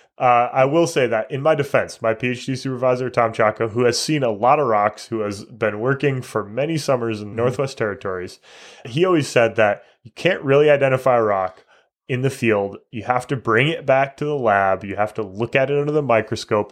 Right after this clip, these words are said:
Speaker 1: until, to get a really specific identification. So in my defense, before we dive into this embarrassing story,
Speaker 2: Well,
Speaker 1: anyways.
Speaker 2: look, you're one of the most gifted students I ever had. That's the only compliment you're getting from me tonight. But
Speaker 1: Okay.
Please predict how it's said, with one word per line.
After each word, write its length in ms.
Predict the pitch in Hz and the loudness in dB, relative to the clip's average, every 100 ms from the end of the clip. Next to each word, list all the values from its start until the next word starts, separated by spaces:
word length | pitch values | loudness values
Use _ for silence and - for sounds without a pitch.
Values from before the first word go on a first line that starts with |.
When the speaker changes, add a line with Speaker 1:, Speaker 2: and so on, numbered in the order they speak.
| - | -10
Speaker 1:
until, 380 | 98 - 113 117 | -10 -2 -2 -2
to 180 | - | -6
get 160 | 107 123 | -2 0
a 80 | 113 | 0
really 260 | 120 139 | 0 0
specific 540 | 143 - 143 139 127 127 | 0 -2 -2 -2 -2 0
identification. 640 | 113 113 107 - 98 90 | 0 0 -2 -6 -8 -8
So 160 | - 147 | -4 0
in 120 | 170 170 | 0 2
my 140 | 190 | 2
defense, 420 | 190 - 113 - | 2 0 0 -2
before 300 | - 113 135 | -10 -8 -6
we 100 | 143 | -4
dive 280 | 139 131 131 | 0 2 0
into 160 | 131 135 | -4 -6
this 200 | 139 - | -8 -10
embarrassing 600 | 131 110 127 143 147 151 | -6 0 2 0 -4 -10
story, 460 | - 131 107 104 - _ - | -6 -4 -2 -4 -12 _ 2
Speaker 2:
Well, 240 | 151 143 | 4 4
Speaker 1:
anyways. 280 | 90 95 - - - - | 2 -8 -16 -20 -12 0
Speaker 2:
look, 200 | 160 - | 0 2
you're 220 | 190 254 | 2 2
one 240 | 180 160 | 4 4
of 140 | 151 127 | 4 2
the 100 | 113 | 0
most 400 | 123 127 123 113 | 0 -2 -2 -2
gifted 460 | 135 143 147 120 | 0 0 -2 -2
students 440 | - 127 113 117 117 | -2 -2 -2 -2 -2
I 140 | 110 | 0
ever 160 | 110 113 | -2 -4
had. 380 | 92 92 92 110 | -6 -8 -6 -6
That's 180 | - | -4
the 80 | 139 | 0
only 160 | 131 135 | 2 2
compliment 520 | 151 131 120 123 117 | 2 0 0 -4 -4
you're 60 | 117 | -2
getting 240 | 117 107 | -2 -2
from 240 | - 113 | -10 -8
me 100 | 110 | -6
tonight. 360 | 107 104 98 113 | -6 -8 -4 0
But 120 | 135 | 0
Speaker 1:
Okay. 120 | 98 | 0